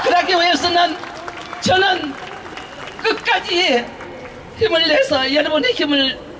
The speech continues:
주시면 여러분의 힘을 빌려서 끝까지, 끝까지 싸워서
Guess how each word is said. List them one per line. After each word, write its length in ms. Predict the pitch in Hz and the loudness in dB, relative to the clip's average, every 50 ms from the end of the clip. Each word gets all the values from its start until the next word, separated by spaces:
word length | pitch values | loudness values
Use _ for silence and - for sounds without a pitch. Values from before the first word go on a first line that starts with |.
| - - - - - - - - | -16 -16 -16 -16 -16 -16 -8 -4
주시면 880 | - 311 311 285 330 - 269 277 294 277 233 226 - - - - - - | -2 0 2 2 2 2 2 2 2 2 0 -2 -4 -8 -12 -12 -6 -2
여러분의 400 | 277 302 294 294 302 294 277 285 | 0 2 2 4 4 6 6 6
힘을 500 | - - 415 277 277 277 277 262 247 226 - | 6 4 4 4 4 4 4 2 0 0 0
빌려서 560 | 285 277 269 254 - - 262 233 220 214 - - - - - - - - - - - - - | 0 0 2 0 0 2 4 4 4 2 0 -6 -14 -16 -16 -16 -16 -16 -16 -14 -14 -10 -8
끝까지, 580 | - 285 - - 277 233 254 240 226 233 233 - - - - - - - - - | -8 -2 0 0 0 2 2 2 2 2 2 -2 -6 -12 -12 -14 -14 -14 -8 -4
끝까지 720 | 320 349 339 - 359 359 302 269 294 285 302 320 - - - - - | -4 -4 -2 2 2 2 4 4 2 2 2 0 -2 -4 -8 -12 -12
싸워서 720 | - - - 294 269 254 294 285 - - 262 254 240 226 | -12 -4 0 2 4 4 4 4 4 2 4 4 4 2